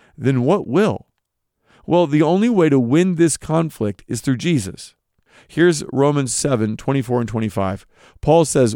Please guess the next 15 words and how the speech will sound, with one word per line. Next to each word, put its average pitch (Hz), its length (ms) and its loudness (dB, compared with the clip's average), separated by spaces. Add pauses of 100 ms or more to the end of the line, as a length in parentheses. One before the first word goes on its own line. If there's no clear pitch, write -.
"What 127 260 2
a 127 80 2
wretched 131 500 0
man 120 320 0
I 104 200 -2
am. 101 380 -2 (320)
Who 208 180 2
will 180 240 4
rescue 147 460 2
me 117 200 0
from 117 160 -8
this 113 180 -2
body 110 400 0
of 92 140 -4
death? 98 380 -6